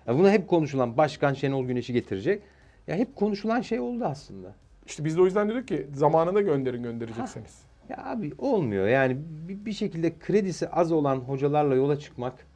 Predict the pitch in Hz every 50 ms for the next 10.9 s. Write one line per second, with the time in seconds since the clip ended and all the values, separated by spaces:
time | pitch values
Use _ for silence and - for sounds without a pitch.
0 | _ - - - - - 147 139 135 139 131 123 123 123 120 - 127 - - 131
1 | 123 120 113 92 95 85 87 87 - 90 - 104 107 101 92 92 101 151 156 -
2 | 135 - - 143 139 135 127 123 - - - 123 120 120 117 - - 127 139 135
3 | 123 107 104 98 92 - - 98 92 90 87 85 82 85 - - 90 101 123 -
4 | - 120 123 123 127 127 127 120 110 - - 101 104 120 139 156 143 147 - -
5 | - - - - - 90 87 85 85 - - - - - - - - - - 220
6 | 269 302 294 269 277 269 285 285 269 220 214 254 247 220 220 247 247 - - 135
7 | 127 - 175 208 196 143 151 147 214 233 - - 196 202 208 208 208 202 196 165
8 | 147 123 110 123 117 - - 131 117 113 110 113 110 117 131 143 147 147 147 147
9 | 147 - - 131 127 113 101 92 92 - 175 190 190 208 202 180 160 151 143 131
10 | 113 - - - - - 156 170 190 165 160 139 120 107 98 - -